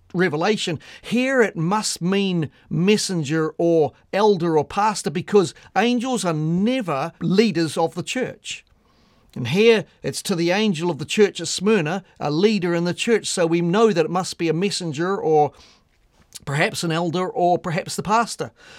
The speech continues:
Most likely, these seven angels that we read about in these letters are seven key messengers in these churches. Now,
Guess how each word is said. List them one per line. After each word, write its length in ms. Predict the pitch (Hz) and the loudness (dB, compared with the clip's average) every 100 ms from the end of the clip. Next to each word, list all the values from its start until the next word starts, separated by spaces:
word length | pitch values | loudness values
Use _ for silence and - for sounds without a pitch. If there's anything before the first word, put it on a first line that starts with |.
| - | -6
Most 380 | 151 240 247 - | 4 4 4 0
likely, 560 | 208 190 - 160 185 - - - - - - | 2 0 0 -4 -4 -10 -20 -20 -20 -20 -10
these 460 | - 190 214 156 - | 0 2 2 0 -6
seven 440 | - - 233 190 190 | -6 0 4 4 2
angels 400 | 196 214 165 147 | 0 0 2 0
that 160 | 165 160 | 0 -2
we 100 | 151 | -2
read 220 | 180 190 | 0 0
about 240 | 156 170 | 0 0
in 80 | 175 | 0
these 240 | 175 160 143 | -2 -2 -2
letters 440 | 190 156 151 139 | -2 -2 -4 -2
are 200 | 160 143 _ - | -4 -4 _ -8
seven 480 | - 214 196 180 | -2 2 2 0
key 400 | 151 - 196 190 | -4 -4 -4 -2
messengers 880 | 147 156 180 - 143 117 120 131 - _ _ _ | -2 -2 -2 -4 -8 -8 -10 -8 -10 _ _ _
in 160 | - 151 | -6 -2
these 240 | 151 143 | -2 -4
churches. 720 | - - 165 - - - - - _ _ _ - - - | -6 -4 -4 -4 -12 -12 -14 -16 _ _ _ -20 -20 -6
Now, 420 | 170 226 226 196 | -2 2 2 0